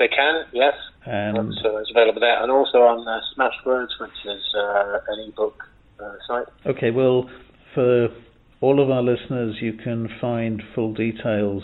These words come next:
Speaker 2: of where to get the book, um, and even an article with an extract from Doug's book, um, an entertaining extract, um, set in, uh, Dar es Salaam in Tanzania, uh, in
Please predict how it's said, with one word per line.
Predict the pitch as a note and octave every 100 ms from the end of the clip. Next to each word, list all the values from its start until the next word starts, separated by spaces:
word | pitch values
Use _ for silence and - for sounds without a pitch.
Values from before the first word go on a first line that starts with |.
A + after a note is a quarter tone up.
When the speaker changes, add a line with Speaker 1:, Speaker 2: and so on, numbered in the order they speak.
| -
Speaker 2:
of | G2 G2 F#2 -
where | G#2+ A2 A#2 A2
to | -
get | - G2+ -
the |
book, | F2+ F#2+ - - - - - -
um, | E2 G2+ G2 F#2
and | - A2 A2 G#2 - - _ -
even | B2 B2+
an | A#2
article | A2+ B2+ - G#2+
with | G2 G#2
an | G2+ G#2
extract | - E2+ - - G#2 F#2+ -
from | - G2+ G2+ F#2 F#2+
Doug's | F#2 F2 - -
book, | G2 - - - -
um, | G#2 F#2 F#2 F#2 F#2+
an | A#2
entertaining | G2 G#2 - G#2+ G#2 G2 F#2+
extract, | - - G2 G2+ - - - - - -
um, | G2+ F#2 F2 -
set | G#2+ -
in, | G2+ F#2+ F#2 F2+ - -
uh, | F#2+
Dar | F#2 E2+ G2+
es | G#2+ -
Salaam | C3 A#2+ G#2
in | G2
Tanzania, | G2+ F#2+ F#2 G#2 G#2 E2+ F2 - - - _
uh, | - F2+ F#2 F#2 -
in | G#2+ G2+ G2